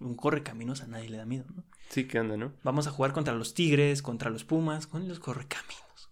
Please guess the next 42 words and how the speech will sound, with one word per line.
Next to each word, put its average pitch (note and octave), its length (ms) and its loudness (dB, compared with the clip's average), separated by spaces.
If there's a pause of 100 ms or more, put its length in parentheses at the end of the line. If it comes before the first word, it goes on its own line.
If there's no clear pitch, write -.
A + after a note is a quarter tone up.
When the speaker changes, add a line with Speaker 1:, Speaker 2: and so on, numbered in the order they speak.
Speaker 2:
Ay, - 220 -4
pero C#3 200 6
también F3 340 2
cada D#3+ 240 8
mascota B2+ 380 6
que - 80 -4
traen A#2 200 4
unos A2+ 220 2
equipos, - 600 -8 (320)
más E3+ 140 12
los C3 140 10
del A2 140 6
norte, - 300 2
hijo - 260 -12
de - 80 -20
la - 100 -16
madre. - 300 -10
Speaker 1:
<laughs> D3 100 4
Los C#3 240 4
borregos. C#3 960 0
Speaker 2:
No, A2+ 200 -8 (100)
el, - 220 0
el C3+ 140 10
único D3+ 220 8
que A2+ 140 6
sí C3+ 120 -2
está C#3 140 2
chido D#3+ 140 0
es C3 80 -2
el G#2 100 0
de G2 60 -4
Tigres. - 460 0 (220)
Ahí - 160 4
en C3 100 8
fuera, D#3 200 8
el A2+ 200 2
perro E3+ 360 8
ese E3+ 200 2
de A#2+ 160 4
Monterrey, D3 480 0
¿qué D3+ 140 0
onda? D3 280 -2